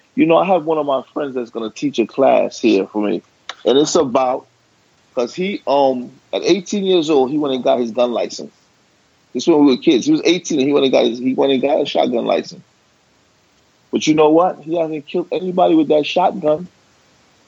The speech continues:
or the firearm he had. And it's not that he didn't have fights. He did.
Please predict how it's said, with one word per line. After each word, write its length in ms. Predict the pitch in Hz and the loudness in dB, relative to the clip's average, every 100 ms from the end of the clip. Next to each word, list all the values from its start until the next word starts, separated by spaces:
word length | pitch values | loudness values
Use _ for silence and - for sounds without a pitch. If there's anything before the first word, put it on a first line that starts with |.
| _ - | _ 0
or 240 | 165 202 | 2 2
the 100 | 165 | -2
firearm 560 | - 156 127 123 117 117 | -2 0 0 0 -2 -4
he 120 | 120 | -6
had. 320 | 110 - - _ _ _ _ _ _ _ _ _ _ _ _ _ _ _ _ _ _ _ - | -4 -6 -10 _ _ _ _ _ _ _ _ _ _ _ _ _ _ _ _ _ _ _ -2
And 120 | 151 | 0
it's 100 | 151 | 2
not 220 | 175 139 | 0 2
that 200 | 147 135 | 0 0
he 140 | 165 | -2
didn't 280 | 151 139 117 | 2 2 2
have 260 | 139 127 - | 0 0 0
fights. 420 | 139 165 170 - | -2 0 -4 -8
He 80 | 208 | -2
did. 340 | 208 453 - | 0 0 -2